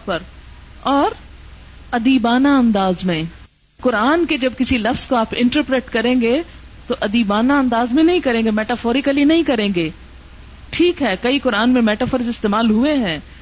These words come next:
لیکن وہ اپنی مقام اور جگہ پر۔ یہاں خاتم النبیین حقیقی معنوں میں استعمال ہوا ہے، ختم ہونے کے معنوں میں۔ پھر اس کے بعد آپ دیکھیں کہ قرآن پاک کی یہ آیت ختم نبوت پہ بات کرتی ہے، لیکن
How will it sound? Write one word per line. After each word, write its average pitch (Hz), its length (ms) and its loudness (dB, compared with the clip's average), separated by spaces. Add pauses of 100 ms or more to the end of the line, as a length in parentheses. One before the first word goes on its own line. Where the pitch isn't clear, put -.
(120)
لیکن 262 220 -2
وہ 254 60 0
اپنی 254 260 2
مقام 226 420 0
اور 226 120 0
جگہ 226 320 0
پر۔ 160 140 -2 (380)
یہاں 269 300 0
خاتم 262 320 -2
النبیین 247 720 2 (520)
حقیقی 320 360 0
معنوں 302 280 2
میں 277 80 2
استعمال 220 460 0
ہوا 190 160 0
ہے، 170 80 -2
ختم 349 280 -2
ہونے 320 240 0
کے 294 120 -2
معنوں 190 280 0
میں۔ 160 120 -6 (1500)
پھر 359 120 -2
اس - 180 -4
کے 370 100 -2
بعد 349 200 0
آپ 277 200 0
دیکھیں 311 260 -4
کہ 240 180 -4 (640)
قرآن 247 320 0
پاک 254 240 -2
کی 285 60 2
یہ 269 160 2
آیت 254 240 -2
ختم 269 220 0
نبوت 254 400 2
پہ 262 80 -6
بات 233 260 -2
کرتی 277 340 -2
ہے، 330 80 -4 (720)
لیکن 254 380 -2